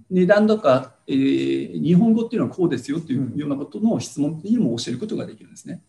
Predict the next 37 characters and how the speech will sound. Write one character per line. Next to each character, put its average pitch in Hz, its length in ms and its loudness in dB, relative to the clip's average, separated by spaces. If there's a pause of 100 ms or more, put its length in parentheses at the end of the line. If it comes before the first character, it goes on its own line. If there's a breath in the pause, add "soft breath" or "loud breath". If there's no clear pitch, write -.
(140)
じ - 80 -4
ゃ 240 60 0
あ - 20 -6
ち - 60 -4
ょ 254 60 -2
っ - 20 -4
と 233 80 2
も 240 80 6
う 233 40 0
ち 262 80 0
ょ - 40 0
っ - 20 -4
と 123 140 -4
で 113 80 -8
す、 - 80 -12
わ 135 80 -2
か 156 80 0
り 147 80 0
や 156 80 -2
す - 80 -12
く - 60 -12
や 120 40 -8
っ - 40 -16
て - 100 -14
み 110 80 -2
ま 107 80 -6
す - 120 -20
と、 117 340 -8 (960)
今 311 180 4
の 170 100 4
こ 160 140 -2
の 151 120 -2
答 180 340 4
え 143 80 4
分 156 260 4
類 170 240 4
っ - 40 -16